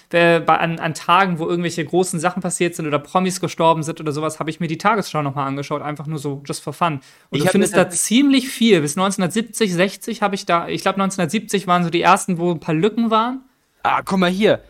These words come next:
Speaker 2: Neunter November neunzehnhundert, neunter November neunzehnhundertneunundneunzig, Susanne Daubner.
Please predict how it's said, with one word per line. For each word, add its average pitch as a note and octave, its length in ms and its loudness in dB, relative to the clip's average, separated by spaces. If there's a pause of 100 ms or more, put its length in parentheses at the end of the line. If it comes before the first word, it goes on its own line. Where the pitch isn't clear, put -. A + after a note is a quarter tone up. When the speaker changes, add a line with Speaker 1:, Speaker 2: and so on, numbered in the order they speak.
(260)
Speaker 2:
Neunter G3 380 2
November F#3+ 480 0
neunzehnhundert, F#3+ 520 -2 (180)
neunter A#3+ 480 2
November A3+ 400 -2
neunzehnhundertneunundneunzig, A#3 1000 -2
Susanne G#3 400 -2
Daubner. G3+ 520 0